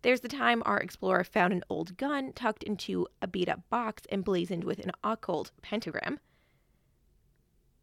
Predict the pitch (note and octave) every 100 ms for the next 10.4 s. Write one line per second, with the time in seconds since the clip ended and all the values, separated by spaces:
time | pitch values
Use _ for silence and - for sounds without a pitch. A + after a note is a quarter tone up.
0 | _ G#3 C#4 D#4 D4+ D4+ C#4 C4+ C#4 C#4+
1 | C#4 A#3 A3 G#3+ E4+ A#3 G3 F3 F3 F3
2 | E3+ F3 C4+ D4 B3+ A#3+ - - A#3 -
3 | B3 E4 E4 - C#4+ C4+ - G#3 - -
4 | A#3 G#3 - - - F#3+ F#3+ - - -
5 | - _ _ _ _ _ _ _ _ _
6 | _ _ _ _ _ _ _ _ _ -
7 | F4 G4 C#4 B3 B3 A#3 - G#3+ - G#3
8 | G#3+ F#3 - G3 F#3+ A3+ - G3 G3+ E3+
9 | - F#3+ F3+ - A#3 B3+ - E4 D4 -
10 | F3+ F3+ F3 F3+